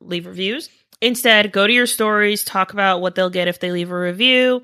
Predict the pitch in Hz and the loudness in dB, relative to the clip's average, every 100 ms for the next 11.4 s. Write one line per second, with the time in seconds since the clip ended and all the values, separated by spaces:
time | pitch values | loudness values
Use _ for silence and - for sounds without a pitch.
0 | _ - 240 247 220 208 208 208 202 185 | _ -2 0 2 0 0 0 -2 -4 -8
1 | 180 180 180 180 180 180 262 - - - | -8 -4 -2 -2 -2 -2 -2 -4 -10 -4
2 | 180 - 175 175 170 170 - 170 170 165 | -4 -4 -6 -2 -2 -2 -6 -6 -4 -4
3 | 165 170 165 - 294 294 285 277 269 269 | -4 -6 -4 0 0 2 2 4 4 4
4 | 254 185 170 170 170 170 165 180 175 170 | 2 0 -4 -4 -4 -6 -8 -12 -14 -12
5 | 170 165 165 165 165 170 170 233 269 269 | -10 -10 -8 -8 -6 -8 -6 -4 2 4
6 | 262 262 180 170 165 - 196 - 180 170 | 2 0 -6 -8 -8 -6 -6 0 0 -2
7 | 160 156 165 170 226 226 226 226 - _ | -8 -10 -10 -6 0 4 4 2 -4 _
8 | - 185 208 202 196 190 170 165 - - | -6 0 0 0 -4 -4 -2 -4 -4 -4
9 | 262 254 240 262 226 220 208 214 202 185 | -2 -2 -2 2 4 4 2 -6 -2 0
10 | 180 190 175 175 160 160 156 165 160 165 | 0 -2 -4 -2 -4 -4 -6 -4 -4 -4
11 | 165 185 175 165 | -2 -2 -2 -4